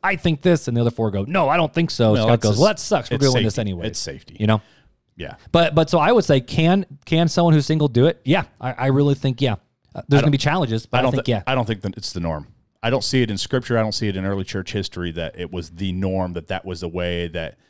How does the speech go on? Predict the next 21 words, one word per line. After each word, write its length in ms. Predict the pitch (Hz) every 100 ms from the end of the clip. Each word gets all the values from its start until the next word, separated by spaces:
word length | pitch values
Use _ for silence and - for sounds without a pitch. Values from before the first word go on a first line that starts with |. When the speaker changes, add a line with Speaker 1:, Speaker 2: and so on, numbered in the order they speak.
| _
Speaker 2:
it 100 | 85
was 140 | 73
supposed 520 | - 80 - 87 - -
to 80 |
be. 260 | - 64 - _ _ _ _ _ _
I 80 | 85
don't. 240 | 80 71 - _ _ _ _ _
So 320 | - 65 65 - _ -
I 100 | 101
would 140 | 104
say 200 | - 98
it's 140 | 90
an 80 | 87
exception. 480 | 85 - 135 - 156
Yes. 380 | 104 87 - - _ _
People 280 | 120 110 98
are 180 | 95 104
called 460 | - 104 90 110 117
to 180 | 147 160
it. 120 | -
Yes. 480 | 190 92 71 -